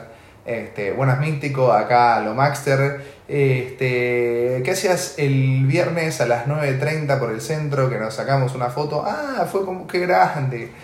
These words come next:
Eh, ¿qué hacía a las nueve tre-? ¿Qué hacía?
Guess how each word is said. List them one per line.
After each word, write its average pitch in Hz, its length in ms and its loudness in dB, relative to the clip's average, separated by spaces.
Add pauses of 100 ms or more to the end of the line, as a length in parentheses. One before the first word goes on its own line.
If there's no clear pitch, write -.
(280)
Eh, 123 880 0
¿qué 156 100 -6
hacía 127 520 -6
a 135 80 -6
las 135 200 -2
nueve 165 260 -6
tre-? - 160 -14
¿Qué - 160 -20
hacía? - 320 -18